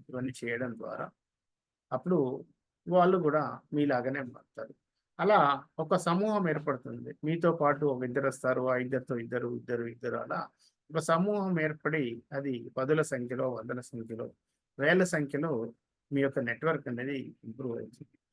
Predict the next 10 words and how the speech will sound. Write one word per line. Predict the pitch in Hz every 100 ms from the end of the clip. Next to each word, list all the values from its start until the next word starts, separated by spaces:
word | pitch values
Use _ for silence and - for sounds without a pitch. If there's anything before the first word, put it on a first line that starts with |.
| _ _ -
ఆ | 160
నెట్వర్క్ | 170 180 247 233 226
ఇంప్రూవ్ | 180 196 185
అయినప్పుడు | 156 151 147 175 151 113 - 135
దాని | 139 156 180
మీద | 165 151 151 113 -
మీకు | 139 139 147 113 110 _ _ _ _ _ _ _ _ _ -
పెర్ఫార్మెన్స్ | 143 139 185 175 165 151
బోనస్‌తో | 135 131 135 - 120
పాటు | 117 113 -